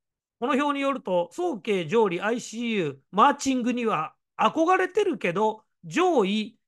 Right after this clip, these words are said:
一割強ぐらいしか行けないという学校なんで、その、そのマーチに手が届かない感じの高校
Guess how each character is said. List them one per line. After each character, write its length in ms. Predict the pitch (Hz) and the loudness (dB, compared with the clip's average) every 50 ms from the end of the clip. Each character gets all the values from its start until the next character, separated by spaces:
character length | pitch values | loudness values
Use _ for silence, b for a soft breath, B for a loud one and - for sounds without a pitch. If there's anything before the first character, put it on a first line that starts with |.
| _ | _
一 240 | - 220 156 - 294 | -10 -8 -6 -4 2
割 280 | 294 285 277 277 254 - | 4 4 4 4 0 0
強 240 | - 349 359 285 190 | 2 2 4 4 2
ぐ 120 | 160 226 | 2 2
ら 120 | 214 185 | 2 2
い 80 | 156 135 | 0 0
し 140 | - - - | -4 -8 -6
か 100 | - 180 | -6 -6
行 140 | 151 143 135 | -6 -6 -2
け 160 | - 247 240 | 0 0 2
な 160 | 240 233 226 | 2 2 2
い 160 | 214 208 156 | 2 0 -2
と 160 | - 190 170 | -4 -6 -4
い 160 | 170 170 185 190 | -4 -2 -2 -2
う 100 | 185 170 | -2 -2
学 280 | 175 170 165 165 _ _ | -2 -2 -2 -4 _ _
校 240 | - 180 170 170 | -2 -2 0 0
な 140 | 160 165 156 | 0 -2 -4
ん 180 | 139 123 113 117 | -4 -8 -10 -4
で、 300 | 139 165 165 156 - _ _ _ _ _ _ _ _ | -2 -2 -2 -2 -6 _ _ _ _ _ _ _ _
そ 120 | _ 175 175 | _ -8 -4
の、 420 | 165 160 156 156 151 151 151 - _ _ _ _ _ _ | -2 0 0 0 0 -2 -6 -12 _ _ _ _ _ _
そ 120 | _ 202 185 | _ -8 -6
の 80 | 180 | 0
マ 240 | 196 285 370 381 349 | 2 4 6 6 4
ー 60 | 262 - | 4 2
チ 140 | - 226 | -2 -2
に 140 | 208 190 160 | -2 -2 0
手 120 | - 320 349 | 0 2 2
が 120 | 254 175 | 2 2
届 280 | - 208 220 285 - - | 0 0 -2 -2 0 -2
か 80 | 320 | 0
な 140 | 311 339 359 | 0 2 0
い 100 | 359 285 | 0 0
感 320 | - 247 285 302 294 285 277 | 0 0 0 0 0 -4 -6
じ 100 | 240 269 | -6 -6
の 120 | 285 269 202 | -6 -6 -2
高 240 | 196 233 226 190 | 0 0 0 0
校 360 | 156 190 190 185 175 170 - | 0 0 0 0 0 -2 -4